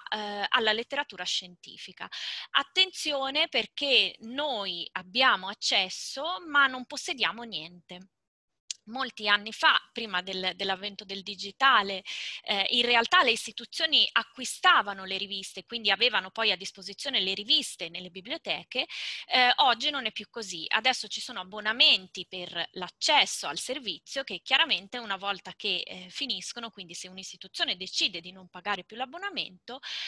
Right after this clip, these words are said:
ehm, fanno sì che il ricercatore non abbia accesso nemmeno a, a, diciamo, alle riviste, ai numeri passati, eh,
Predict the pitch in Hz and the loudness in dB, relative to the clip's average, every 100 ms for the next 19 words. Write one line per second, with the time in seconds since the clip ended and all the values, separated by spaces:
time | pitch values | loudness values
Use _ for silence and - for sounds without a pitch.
0 | - - 233 220 214 214 214 220 220 214 | -8 0 4 6 4 0 -6 -12 -14 -16
1 | 208 220 302 294 - 240 214 - 240 208 | -16 2 4 4 0 -4 -2 2 4 4
2 | 233 - 254 - - 196 214 285 247 214 | 2 0 2 -2 -4 -4 -2 -2 -4 0
3 | 208 202 254 - 240 - 208 220 349 294 | 0 2 -2 0 -2 -2 -8 2 4 4
4 | 202 - - 196 185 190 - 190 180 180 | 0 -4 -2 0 0 0 0 0 0 -2
5 | 180 202 208 196 190 - - - 214 220 | -4 -4 -2 -4 -8 -12 -12 2 6 6
6 | 214 214 226 - - 208 208 254 294 226 | 6 4 4 2 2 2 2 0 -4 -2
7 | 202 - 185 - 185 170 - 180 - - | -2 -6 -8 -4 -4 -4 -10 -16 -14 -16
8 | - - 196 180 175 175 | -16 -6 -4 -4 -6 -8